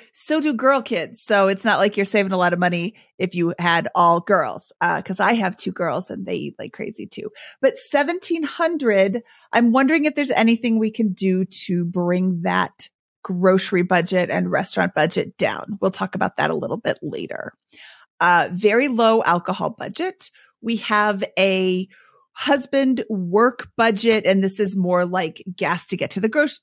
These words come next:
to, to get to work, uh, work clothes,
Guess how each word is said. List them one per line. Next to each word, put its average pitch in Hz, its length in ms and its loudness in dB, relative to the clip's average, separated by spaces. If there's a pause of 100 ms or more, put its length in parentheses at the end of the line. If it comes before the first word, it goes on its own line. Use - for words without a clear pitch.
to, 233 200 -10
to 254 140 0
get 226 180 -2
to 254 80 -2
work, 220 440 2 (360)
uh, 180 220 4
work 226 260 0
clothes, 214 540 2